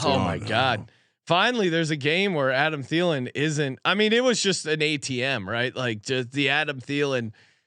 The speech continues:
Speaker 2: uh, stuff was just bonkers. I, I mean, it eventually had to end. I assume it's gonna be back, but yeah, I don't,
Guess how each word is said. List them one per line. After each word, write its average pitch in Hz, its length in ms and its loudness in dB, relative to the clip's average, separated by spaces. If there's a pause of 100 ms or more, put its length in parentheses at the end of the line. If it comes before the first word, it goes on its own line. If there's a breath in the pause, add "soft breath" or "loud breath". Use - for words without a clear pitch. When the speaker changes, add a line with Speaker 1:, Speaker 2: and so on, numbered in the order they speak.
(120)
Speaker 2:
uh, 113 220 2
stuff 120 360 0
was 120 180 -4
just 113 240 -4
bonkers. 117 580 -4
I, 123 280 2
I - 20 2
mean, 151 340 0 (600 soft breath)
it 180 180 4
eventually 190 460 4
had 190 160 4
to 180 100 2
end. 202 560 2
I 156 160 4
assume 170 480 2
it's 185 120 0
gonna 185 220 2
be 175 120 2
back, 165 440 2
but 143 260 0
yeah, 160 280 2
I 135 80 0
don't, 147 200 -2